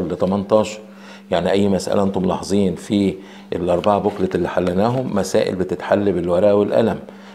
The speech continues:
بنكتب القوانين وبنحل، يعني ما فيهاش اختياري، هي منظر اختياري بس، ولكن هي مش اختياري. خلاص،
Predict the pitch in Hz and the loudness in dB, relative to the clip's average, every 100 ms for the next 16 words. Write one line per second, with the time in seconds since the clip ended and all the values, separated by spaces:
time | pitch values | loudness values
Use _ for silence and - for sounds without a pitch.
0 | - 85 98 - 95 90 - 82 82 95 | -6 -2 -2 0 0 2 2 2 2 2
1 | 120 131 - 92 95 - 113 92 73 - | 2 2 0 0 -2 0 0 0 -4 -10
2 | - - 98 113 120 123 104 92 98 98 | -20 -4 0 2 2 2 2 0 -2 -4
3 | - - 95 104 80 - - 90 90 87 | -6 0 4 4 2 -6 -12 -4 -2 0
4 | 98 98 90 80 - 95 95 90 87 - | 0 0 -2 -2 0 2 4 2 -2 -4
5 | - - - - - 95 110 120 95 101 | -10 -12 -14 -6 0 2 2 2 2 2
6 | 107 107 107 87 - - - 78 - - | 4 2 -2 -8 -6 -6 -2 -2 -2 -8
7 | - - - - 87 101 135 | -20 -20 -16 -4 2 4 2